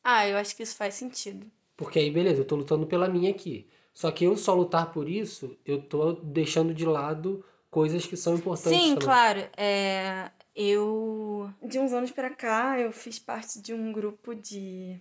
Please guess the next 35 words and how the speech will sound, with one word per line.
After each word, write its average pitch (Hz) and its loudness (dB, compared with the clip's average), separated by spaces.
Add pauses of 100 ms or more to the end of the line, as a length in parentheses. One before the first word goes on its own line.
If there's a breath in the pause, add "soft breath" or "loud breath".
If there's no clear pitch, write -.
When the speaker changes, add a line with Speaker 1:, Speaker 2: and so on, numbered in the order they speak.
Speaker 1:
feminismo 196 -8
dentro 202 -6
da 190 -6
economia, 196 -4
na 202 -6
faculdade. 196 -6
A 240 -10
gente 220 -12
fez 226 -2
várias 202 0
leituras 220 -6
e - -18
tal, 202 0
a 196 0
gente 185 -12
debate. 196 -8 (160)
E 214 -6
foi 220 -6
a 220 -4
partir 220 -8
desse 214 -4
grupo 202 -2
que - -8
eu, 226 -2 (100)
que - -12
eu 214 -8
tive - -10
contato 214 -10
com - -18
o - -14
feminismo 196 -10
negro, 196 -8 (100)
que 180 -10 (240)
eu 190 -8
li 185 -10